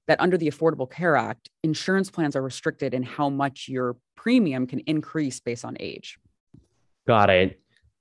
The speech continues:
Speaker 2: So now to take us specifically back to Doctor Yashwant and the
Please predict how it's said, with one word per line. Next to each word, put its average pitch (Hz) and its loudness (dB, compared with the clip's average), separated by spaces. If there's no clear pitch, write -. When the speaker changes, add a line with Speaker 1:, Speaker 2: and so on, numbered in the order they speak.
Speaker 2:
So 110 8
now 143 6
to 165 8
take 135 4
us 117 4
specifically 131 2
back 107 4
to 113 0
Doctor 101 2
Yashwant 98 4
and 95 2
the 90 2